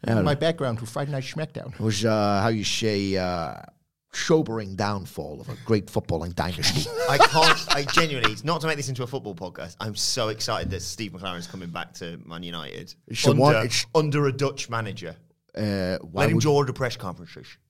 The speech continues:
Speaker 1: Why would you do that when he's been a colossal failure? <laughs> And when the, the,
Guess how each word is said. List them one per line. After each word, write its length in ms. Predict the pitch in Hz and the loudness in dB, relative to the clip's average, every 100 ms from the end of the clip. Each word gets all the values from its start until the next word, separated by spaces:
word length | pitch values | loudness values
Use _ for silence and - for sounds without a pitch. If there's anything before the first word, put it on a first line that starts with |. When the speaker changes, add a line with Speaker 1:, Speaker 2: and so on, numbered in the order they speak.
| _ _ | _ _
Speaker 1:
Why 200 | _ 110 | _ 4
would 240 | 135 156 147 | 6 6 4
you 80 | 151 | 2
do 160 | 139 | 2
that 240 | 143 185 - - | 4 2 0 -10
when 240 | 120 113 - | -2 4 4
he's 320 | 110 104 98 | 4 -2 -4
been 340 | - 107 95 80 | -4 -4 -6 -8
a 100 | 82 | -10
colossal 640 | - 82 90 - - - | -8 -4 -4 -4 -6 -10
failure? 460 | - 73 170 - 262 - | -10 -8 -4 -4 -6 8
<laughs> 1400 | 160 466 - 208 165 170 160 220 214 208 - 180 - 120 - 190 180 139 123 | 8 10 10 10 10 8 10 10 10 10 10 8 2 -10 -12 -14 -12 -14 -8
And 80 | 123 | -6
when 100 | 110 | -2
the, 120 | 95 - | -4 -4
the, 100 | - | -4